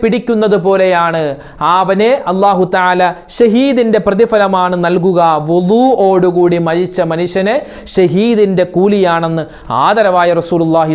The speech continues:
സ്വല്ലല്ലാഹു അലൈഹി വസല്ലം തങ്ങൾ പറയുകയാണ്. വെറുതെ എന്തിനാ ഷഹീദിൻ്റെ കൂലി കളയണേ? നമ്മൾ യുദ്ധത്തിന് പോവണ്ട, വാളെടുക്കണ്ട, ഒന്നും ചെയ്യണ്ട, ശത്രുവിൻ്റെ മുന്നിലൊന്നും പോവണ്ട.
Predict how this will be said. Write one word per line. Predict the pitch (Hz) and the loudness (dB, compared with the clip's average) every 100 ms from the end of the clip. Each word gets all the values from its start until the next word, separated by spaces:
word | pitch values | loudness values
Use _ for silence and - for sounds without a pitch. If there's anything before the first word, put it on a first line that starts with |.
| 147 | -2
സ്വല്ലല്ലാഹു | 156 156 151 | -2 0 0
അലൈഹി | 151 | -2
വസല്ലം | 156 147 143 135 | -4 -4 -4 -4
തങ്ങൾ | 135 135 131 | -4 -4 -4
പറയുകയാണ്. | 127 123 117 104 - 143 | -2 -2 -4 -6 -8 -4
വെറുതെ | 151 185 | -2 -2
എന്തിനാ | 190 196 196 | -2 -2 -2
ഷഹീദിൻ്റെ | 170 170 190 190 | -2 -2 -2 -2
കൂലി | 175 190 | -2 0
കളയണേ? | 185 190 202 - - - - - - - - - | 0 -2 -4 -12 -20 -18 -18 -18 -18 -20 -12 -6
നമ്മൾ | 160 185 | -2 0
യുദ്ധത്തിന് | 170 147 175 208 190 | 0 -2 -2 0 0
പോവണ്ട, | 190 208 202 165 - 131 | 0 2 0 0 -4 -4
വാളെടുക്കണ്ട, | 143 165 202 185 190 202 190 151 - - - 156 | 0 0 0 0 0 0 2 0 -4 -20 -6 -2
ഒന്നും | 175 202 220 | 0 0 2
ചെയ്യണ്ട, | 208 208 208 185 | 0 0 0 0
ശത്രുവിൻ്റെ | 180 208 196 202 | -2 -2 0 0
മുന്നിലൊന്നും | 196 190 202 208 202 | 0 0 0 0 0
പോവണ്ട. | 185 196 208 | 0 0 2